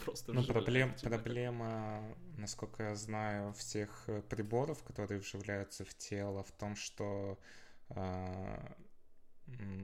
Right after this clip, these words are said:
Speaker 2: они могут приводить к осложнениям прибора, которые
Speaker 1: Мгм.
Speaker 2: находятся внутри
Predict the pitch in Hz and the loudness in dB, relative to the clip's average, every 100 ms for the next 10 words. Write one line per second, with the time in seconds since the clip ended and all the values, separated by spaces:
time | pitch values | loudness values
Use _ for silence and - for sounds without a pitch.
0 | 95 101 104 107 101 104 - 104 104 101 | 0 2 4 4 4 2 2 2 4 2
1 | 110 - - - 98 98 98 - - - | 2 -2 -2 0 2 2 0 0 -2 2
2 | 104 104 107 104 95 95 98 - - - | 2 2 2 2 0 -4 -8 -16 -18 -18
3 | - - 92 98 95 - - 117 127 127 | -12 -6 0 0 0 -2 0 2 6 6
4 | 123 92 - 101 95 | 4 -2 -4 -4 -2